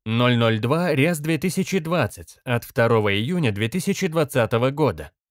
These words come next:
Единственный выход из мирового финансового кризиса. Постановление номер ноль ноль три от первого октября две тысячи двадцатого года,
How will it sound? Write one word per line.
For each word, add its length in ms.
Единственный 760
выход 440
из 180
мирового 560
финансового 800
кризиса. 580
Постановление 880
номер 340
ноль 240
ноль 240
три 340
от 240
первого 440
октября 460
две 160
тысячи 380
двадцатого 680
года, 460